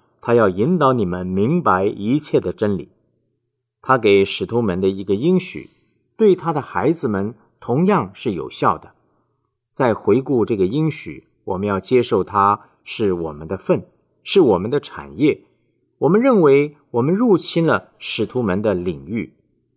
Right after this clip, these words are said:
或是侵占了他们独有的权利，因为我们相信耶稣也是对我们说的：“只等真理的圣灵来了，他要引导你们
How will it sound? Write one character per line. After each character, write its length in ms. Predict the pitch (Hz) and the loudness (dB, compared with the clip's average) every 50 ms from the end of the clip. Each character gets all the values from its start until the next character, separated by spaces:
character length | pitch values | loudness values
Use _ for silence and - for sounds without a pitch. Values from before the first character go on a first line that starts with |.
| _ _ | _ _
或 140 | - 170 135 | 0 0 0
是 180 | - - 101 | 0 -4 -10
侵 360 | - - - - 208 202 202 | -10 -6 -2 0 2 2 2
占 200 | 190 202 170 113 | 2 0 -2 -2
了 180 | 85 76 - _ _ _ _ _ _ | -4 -6 -8 _ _ _ _ _ _
他 140 | - - 117 | -2 -2 0
们 160 | 113 104 95 | 0 0 0
独 200 | - 110 143 185 | 0 2 2 2
有 140 | 160 98 - | 2 0 -2
的 140 | - - | -6 -12
权 400 | - - - - - 76 76 87 | -16 -16 -18 -18 -16 -12 -6 -4
利， 180 | 147 135 - - _ _ _ _ _ _ _ _ _ _ | -4 -4 -4 -8 _ _ _ _ _ _ _ _ _ _
因 160 | - 120 120 117 | -2 0 2 4
为 200 | 110 92 - - _ _ _ _ _ | 2 2 0 -4 _ _ _ _ _
我 100 | - 95 | -2 -2
们 100 | 98 110 | 0 0
相 260 | 107 - 131 123 123 | -2 0 -2 -2 -2
信 300 | 117 - 123 110 92 80 - _ _ _ _ - | -2 -2 -4 -4 -4 -4 -8 _ _ _ _ 0
耶 160 | 160 196 220 | 2 4 4
稣 300 | 196 - - 214 208 202 | 4 2 0 0 0 0
也 300 | - - - 123 120 113 | -2 0 2 4 4 4
是 220 | 107 - - 170 131 | 4 2 0 0 2
对 180 | - 170 135 | 2 2 2
我 160 | 98 80 73 | 2 0 -4
们 140 | 69 71 78 | -8 -10 -12
说 260 | - - - 98 92 | -8 -4 -2 0 0
的 140 | 92 - - - _ _ _ _ _ _ _ _ _ | -2 -4 -10 -18 _ _ _ _ _ _ _ _ _
：“只 160 | - - 117 | -10 -8 -6
等 280 | 117 - 101 82 71 - _ _ _ _ | -4 -2 -4 -4 -6 -12 _ _ _ _
真 300 | - 175 170 175 170 160 | 0 2 2 4 2 0
理 140 | 113 87 78 | -2 -4 -6
的 80 | 76 87 | -8 -10
圣 280 | - - - 131 101 | -8 -6 -4 -4 -2
灵 140 | 90 87 95 | -4 -4 -4
来 260 | 92 82 78 71 78 | -4 -6 -6 -4 0
了， 260 | 90 123 113 - - _ _ _ _ _ _ _ | 2 2 2 0 -2 _ _ _ _ _ _ _
他 100 | - 139 | -2 0
要 160 | 147 156 147 127 | 2 4 4 4
引 380 | 104 107 127 180 214 233 220 | 2 2 2 2 4 2 2
导 180 | 180 170 165 170 | 2 2 2 2
你 140 | 147 120 101 | 2 2 0
们 240 | 98 98 98 104 | 0 0 -2 -4